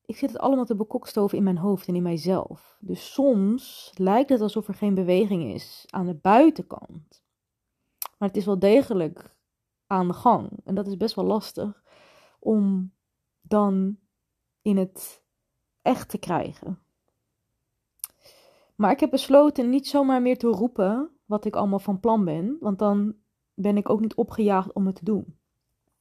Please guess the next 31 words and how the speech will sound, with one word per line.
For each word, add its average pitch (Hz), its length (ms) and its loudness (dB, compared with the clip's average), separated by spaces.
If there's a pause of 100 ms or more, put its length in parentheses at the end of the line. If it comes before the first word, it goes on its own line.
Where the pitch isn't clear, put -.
(420)
Dat 190 160 -4
is 175 120 -4
beter 208 420 2
namelijk. - 480 -12 (680)
Het 202 140 -6
project, 277 360 4
de 277 80 2
masterplan, 269 720 0
is 208 120 -2
uitgeëvenaard, 262 1160 2
uitgekristalliseerd. 233 1300 0
Dat 226 220 -2
staat 214 440 2
als 208 100 0
een 196 120 -2
huis. 185 540 -2 (400)
Heel 214 240 4
blij 196 320 4
mee 185 160 0
met 180 160 -4
hoe 190 140 -4
het 190 80 -8
nu 208 160 2
gaat. 180 540 -4 (600)
En 190 420 2
hoe 196 160 2
het 196 100 0
nu 190 80 0
ontvangen 226 480 -2
wordt. 214 460 2
Echt 202 220 -8